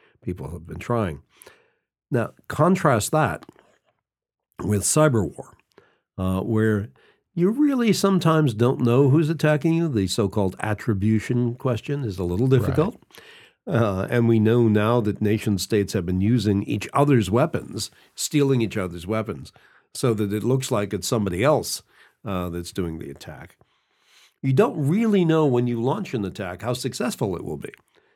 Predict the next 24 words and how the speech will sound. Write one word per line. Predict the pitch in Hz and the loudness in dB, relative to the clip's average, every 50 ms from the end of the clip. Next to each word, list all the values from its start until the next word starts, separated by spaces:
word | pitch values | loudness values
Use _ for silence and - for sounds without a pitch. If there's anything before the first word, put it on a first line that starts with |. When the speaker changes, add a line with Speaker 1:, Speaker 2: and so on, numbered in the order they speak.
| _ _ _ _ - | _ _ _ _ -12
Speaker 1:
uh, | 95 90 92 90 90 92 | -10 -8 -6 -6 -6 -8
what | 101 95 95 107 101 | -8 -8 -6 -6 -6
the | 98 110 | -6 -6
damage | 92 107 95 104 104 101 92 98 | -4 -4 -4 -4 -4 -6 -4 -4
will | 107 104 101 | -4 -4 -4
be | 98 107 104 101 101 107 117 | -4 -4 -4 -4 -4 -6 -8
that, | 104 101 101 104 - - _ - | -8 -10 -10 -12 -14 -16 _ -10
uh, | 107 101 101 101 | -8 -8 -6 -8
it | - 104 107 101 | -8 -8 -10 -8
can | - 117 113 107 | -6 -4 -4 -2
do. | 110 139 147 - - - _ _ _ _ _ _ _ _ _ _ _ _ _ _ | -2 -4 -4 -6 -8 -12 _ _ _ _ _ _ _ _ _ _ _ _ _ _
And | - 131 131 131 131 127 - - _ _ _ _ _ _ _ _ _ _ _ - | -6 -2 -2 0 -2 -2 -6 -12 _ _ _ _ _ _ _ _ _ _ _ -10
you | - 123 127 127 | -4 -2 -2 -2
really | 117 107 110 127 151 151 147 160 143 | -2 -4 -2 -2 -2 -2 -2 -4 -4
don't | 117 101 90 120 127 160 175 - - | -6 -4 -2 0 0 0 -2 -2 -4
know | 123 110 95 92 104 117 104 | -4 -4 -4 -4 -4 -6 -6
how | 90 92 104 110 117 120 117 117 113 - | -6 -6 -4 -2 -2 -2 -2 -4 -6 -8
good | 92 95 113 120 127 123 104 | -6 -2 0 0 0 0 -2
the | 110 107 | -4 -4
defenses | 107 117 113 - 127 165 185 - - 95 80 73 - | -4 -6 -4 -4 -4 -4 -6 -6 -8 -10 -10 -10 -10
are, | 101 78 69 67 - 92 123 131 - | -12 -12 -12 -12 -10 -10 -8 -8 -8
uh, | - 107 110 117 113 113 113 113 117 113 | -8 -8 -8 -6 -6 -6 -8 -8 -8 -8
and | 110 107 110 107 | -8 -8 -8 -8
how | 104 113 131 135 131 131 117 | -8 -8 -8 -8 -8 -8 -10